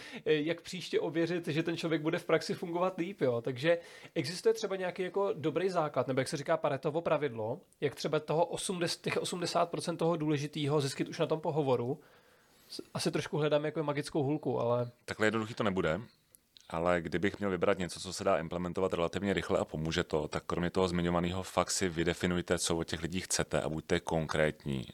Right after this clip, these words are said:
Speaker 2: Ne, chceme šikovnýho projekťáka, ale buďte konkrétní. Jo, to je taková jako nahrávka pro kolegy z, eh, H R ka, který často slyší přesně: "Přivejte nám šikovnýho projekťáka."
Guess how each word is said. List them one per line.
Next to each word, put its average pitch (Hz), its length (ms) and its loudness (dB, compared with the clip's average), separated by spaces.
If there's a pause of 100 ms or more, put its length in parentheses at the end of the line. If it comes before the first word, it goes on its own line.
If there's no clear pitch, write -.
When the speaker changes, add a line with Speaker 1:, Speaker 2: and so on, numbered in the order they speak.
Speaker 2:
Ne, 85 380 2
chceme 85 240 -4
šikovnýho 85 440 0
projekťáka, 101 840 0 (560)
ale 82 100 0
buďte 82 260 -2
konkrétní. 78 760 0 (380)
Jo, 73 160 -10
to 85 180 2 (360)
je 76 140 -2
taková 82 340 2
jako 78 180 -4
nahrávka 80 440 2
pro 82 160 -2
kolegy 85 320 2
z, - 140 -4
eh, - 40 -8 (420)
H 76 180 -2
R 80 120 4
ka, 82 120 -4
který 82 200 0
často 82 260 -4
slyší 82 320 -2
přesně: 85 240 -4
"Přivejte 87 340 -2
nám 90 120 2
šikovnýho 90 440 -4
projekťáka." 80 680 0